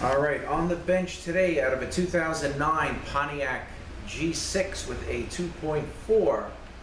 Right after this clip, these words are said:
we have the four T forty-five E, front wheel drive, four speed. All right, we got forty-five thousand miles on this. So what's going on with this is I get an email through the shop's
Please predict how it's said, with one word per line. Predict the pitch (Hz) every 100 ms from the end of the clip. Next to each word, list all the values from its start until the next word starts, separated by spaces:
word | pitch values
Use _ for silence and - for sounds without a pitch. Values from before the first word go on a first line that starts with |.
| - -
we |
have | 143 156
the | 117
four | - 165 185 180
T | - 202 180 147 -
forty-five | - 165 165 151 156 147 -
E, | 165 117
front | - 147 156
wheel | 151
drive, | 135 139 139
four | - 135 135
speed. | 135 - 123 104 - 92 - - - - - -
All | 131
right, | 131
we |
got | 123 127 -
forty-five | 170 - 185 170 165
thousand | 147 143 135 123
miles | 120 120 117 104
on | 98 95
this. | 92 90
So | - 98 - - - - - - -
what's | 214 226
going | 226 208 175
on | 170
with | 156 147
this | 147 151 147
is | 123 -
I | 123 117 - -
get | 156
an | 143 - -
email | 143 143 110 101 95 98 - - - - -
through | - 139 139
the | 131
shop's | 123 131 123 113 -